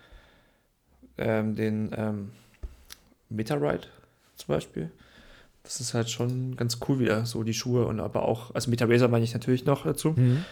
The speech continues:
Speaker 1: Oder halt auch die, oder auch ein Cumulus oder ein Cayano, die einfach trotz ihres hohen Komforts und Ausrichtung auf entspanntere Pace halt echt gut funktionieren, halt auch als Arounder und jetzt wieder angepasst sind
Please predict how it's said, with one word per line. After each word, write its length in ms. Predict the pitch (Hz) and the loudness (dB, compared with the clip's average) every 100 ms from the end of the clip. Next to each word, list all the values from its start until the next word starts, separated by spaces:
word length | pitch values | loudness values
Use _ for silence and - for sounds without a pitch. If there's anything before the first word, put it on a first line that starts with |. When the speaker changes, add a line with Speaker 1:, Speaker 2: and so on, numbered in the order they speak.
| - - - | -16 -10 2
Speaker 1:
Oder 220 | 143 127 | 6 8
halt 120 | 131 | 8
auch 140 | 127 117 | 2 2
die, 400 | 131 123 120 117 - - - - _ _ _ - - | 4 6 8 6 2 -10 -20 -20 _ _ _ -20 -10
oder 180 | 120 123 | -2 2
auch 80 | 120 | 2
ein 80 | 117 | 2
Cumulus 320 | 135 143 139 | 4 4 4
oder 80 | 127 | 2
ein 60 | |
Cayano, 320 | 123 120 123 127 | 4 4 6 4
die 120 | 123 | 0
einfach 420 | 117 120 117 - - - - - - - _ _ _ _ _ - | -2 -4 -6 -6 -18 -20 -20 -20 -20 -20 _ _ _ _ _ -10
trotz 340 | - 117 120 | -4 -4 -2
ihres 460 | 123 120 120 117 120 | 0 2 4 2 0
hohen 260 | 117 127 | 0 0
Komforts 640 | 127 120 - 120 127 127 - | 0 -4 0 4 4 2 -2
und 200 | 117 117 | -2 0
Ausrichtung 500 | 120 120 127 131 123 | 0 -2 -4 -2 -2
auf 380 | 117 - - - _ - - - | -2 -4 -16 -20 _ -20 -20 -10
entspanntere 480 | 123 - 120 123 120 | -8 -2 0 2 0
Pace 340 | 117 113 120 | 0 -2 0
halt 100 | 123 | 0
echt 180 | 123 - - - | -2 -6 -16 -4
gut 160 | 135 127 | -4 -2
funktionieren, 560 | 135 120 - 117 123 | -4 -4 -2 -2 0
halt 140 | 127 101 | 0 -2
auch 160 | 90 | -4
als 200 | - - | -4 -4
Arounder 500 | 110 104 107 117 120 110 | -4 -2 -2 0 -2 -2
und 240 | 110 - - - - - - - - _ _ _ 127 | -6 -8 -16 -20 -20 -20 -20 -20 -20 _ _ _ -10
jetzt 140 | 117 | -4
wieder 160 | 110 - | -2 -2
angepasst 500 | 110 117 120 - - | -4 -6 -6 -6 -4
sind 200 | 113 | -4